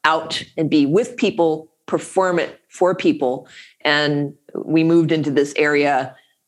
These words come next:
It could be called A-, A V performance or live cinema performance. Mm, there are expanded cinema performance, lots of different terms for it. And, um, we would, my first, uh,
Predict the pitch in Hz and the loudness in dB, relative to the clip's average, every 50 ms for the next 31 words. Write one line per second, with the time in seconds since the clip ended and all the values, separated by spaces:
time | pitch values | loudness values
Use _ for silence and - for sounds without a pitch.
0 | _ _ - - - - - - - 160 160 156 143 131 - - 156 131 127 - | _ _ -6 -6 -6 -6 -6 -2 0 2 2 2 2 2 0 -2 -2 -2 -2 -4
1 | - - 160 165 160 165 160 - - - 160 170 165 160 160 170 170 165 165 175 | -4 -2 0 2 4 2 2 0 0 2 4 4 4 4 4 4 4 4 2 -2
2 | 165 - - 165 160 160 170 151 151 151 151 147 147 127 135 147 147 156 156 160 | -2 0 0 0 2 2 2 2 2 0 0 0 0 0 0 0 0 0 0 -2
3 | 156 - 175 160 160 160 151 147 151 160 151 - - 147 147 147 143 139 139 139 | -2 0 0 0 2 0 0 0 0 -2 -2 0 -2 -2 0 0 0 0 0 0
4 | 139 131 - - - - - _ _ _ _ - - - - - 160 156 156 165 | -2 -4 -6 -8 -8 -10 -12 _ _ _ _ -20 -18 -14 -10 -8 -8 -6 -6 -6
5 | 160 147 147 - 165 156 151 147 - - - - _ _ _ _ _ _ _ - | -6 -6 -4 -2 0 0 0 0 -2 -6 -12 -20 _ _ _ _ _ _ _ -6
6 | - - - - 190 175 170 170 165 165 165 - - 185 165 165 160 156 151 170 | -6 -4 -2 0 0 2 2 2 2 0 0 0 0 0 2 2 0 0 0 -2
7 | 156 156 - 160 156 156 156 151 147 - - 180 165 156 156 - 143 143 160 156 | -2 0 -2 -2 0 0 -2 -2 -4 -4 -2 0 0 0 0 -2 0 0 -2 -2
8 | 147 143 - - - 151 143 147 143 - - 147 131 131 127 - - - - - | -2 -6 -6 -4 -4 -2 -2 -2 -4 -4 -2 0 0 0 0 -2 -4 -8 -18 -18
9 | - - - - - _ - 143 147 143 139 139 143 143 139 135 131 131 131 135 | -18 -18 -18 -20 -12 _ -2 0 0 2 2 0 0 0 0 0 0 -2 -2 -4
10 | 135 - - - _ _ - 147 156 170 170 170 175 170 160 165 160 151 143 - | -10 -14 -18 -20 _ _ -4 2 4 4 6 6 4 4 4 2 2 2 0 -2
11 | - 143 165 175 180 - - 214 196 180 - - - - - - 147 143 135 117 | 0 0 0 0 0 0 0 0 0 0 -2 -6 -12 -10 -4 -2 0 0 0 0